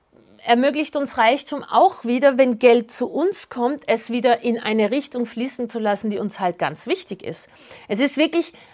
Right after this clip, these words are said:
das Gegenteil von dem, was uns der Glaubenssatz Glauben macht. Und dann habe ich noch eine Erfahrung, die mir super wichtig ist. Und zwar, wenn du als Herzmensch in einer guten spirituellen Entwicklung auch bist,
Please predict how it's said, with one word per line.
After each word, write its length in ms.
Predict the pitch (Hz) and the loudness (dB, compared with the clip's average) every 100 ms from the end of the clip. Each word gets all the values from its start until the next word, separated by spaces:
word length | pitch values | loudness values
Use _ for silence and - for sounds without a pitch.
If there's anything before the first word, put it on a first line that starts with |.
| - | 0
das 300 | 247 247 - | 0 0 -2
Gegenteil 560 | 294 370 370 269 254 | 0 0 -2 2 2
von 180 | 254 254 | 0 -2
dem, 180 | 240 240 | 2 2
was 160 | 233 247 | 2 0
uns 200 | 233 - | -6 -4
der 120 | 220 | -2
Glaubenssatz 600 | 214 190 214 214 220 - | 2 2 2 -4 -8 -2
Glauben 340 | 220 233 226 | 2 4 2
macht. 320 | 190 180 - - - _ - | -4 -6 -10 -20 -20 _ 2
Und 100 | 226 | 4
dann 120 | 262 | 4
habe 120 | 254 | 0
ich 120 | 262 | 0
noch 240 | 247 320 - | 2 2 0
eine 180 | 285 | 0
Erfahrung, 540 | 262 247 - 233 240 240 | 2 2 2 0 2 0
die 60 | |
mir 200 | 233 233 | 0 0
super 440 | 196 202 302 339 247 | -2 -4 2 2 2
wichtig 380 | 269 - 233 185 | -4 -6 -8 -2
ist. 380 | 247 381 - _ _ _ _ _ _ | -2 -4 -10 _ _ _ _ _ _
Und 180 | 226 214 | -4 -4
zwar, 460 | - 262 240 208 370 _ _ _ - _ - | -4 0 2 2 0 _ _ _ -20 _ 0
wenn 220 | 220 285 | 4 4
du 100 | 320 | 2
als 540 | - 226 233 233 - - | 2 4 4 2 -12 -14
Herzmensch 1040 | 208 226 277 - - 233 208 214 349 - - | 0 2 2 0 -10 -4 0 0 -2 -6 -6
in 140 | 233 | -2
einer 340 | 220 214 214 - - - _ - 233 | 0 0 -2 -6 -20 -20 _ -10 -4
guten 540 | 254 330 392 - 339 339 | 4 6 6 2 -4 -4
spirituellen 680 | - 269 302 - 285 262 | -4 -2 -2 2 2 2
Entwicklung 600 | 247 220 233 302 294 262 | 0 -4 -4 -4 -4 -4
auch 260 | - 175 - | -2 -2 -4
bist, 440 | - - - - | -12 -12 -12 -16